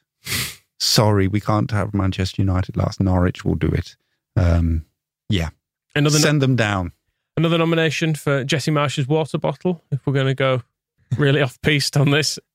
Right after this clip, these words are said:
Speaker 2: I think the way Jesse Marsh handled it was the problem. He was, he was sucking at it greedily, and it was disturbing to watch.
Speaker 1: It was a little bit like watching a, a baby calf, um,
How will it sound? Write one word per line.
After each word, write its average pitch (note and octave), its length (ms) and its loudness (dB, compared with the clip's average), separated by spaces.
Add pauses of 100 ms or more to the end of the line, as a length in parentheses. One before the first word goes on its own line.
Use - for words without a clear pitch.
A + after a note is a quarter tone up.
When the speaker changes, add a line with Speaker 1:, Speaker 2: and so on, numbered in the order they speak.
(340)
Speaker 2:
I C#3 160 0
think C#3+ 220 -2
the C3 80 2
way C3 120 4
Jesse B2 260 -2
Marsh B2 220 0
handled A#2+ 340 -2
it - 120 -6
was G#2+ 100 -6
the G#2+ 80 -8
problem. G#2+ 400 -2 (400)
He A#2 100 -2
was, A#2 240 -4 (200)
he C3+ 100 -2
was B2+ 260 -2
sucking - 420 0
at A#2+ 180 -4
it - 100 -4 (200)
greedily, B2+ 500 2 (380)
and C3 100 0
it - 80 -2
was B2+ 180 -2
disturbing C3 600 0
to C3+ 120 2
watch. C3 420 -2 (120)
Speaker 1:
It - 100 -20
was G#2 140 -2
a G#2 40 0
little G2 180 0
bit F2+ 140 -6
like F2 160 0
watching E2+ 340 -4
a, F2 260 -6 (240)
a F#2 160 -4 (320)
baby F2+ 220 -2
calf, E2+ 540 -4 (460)
um, F#2 320 2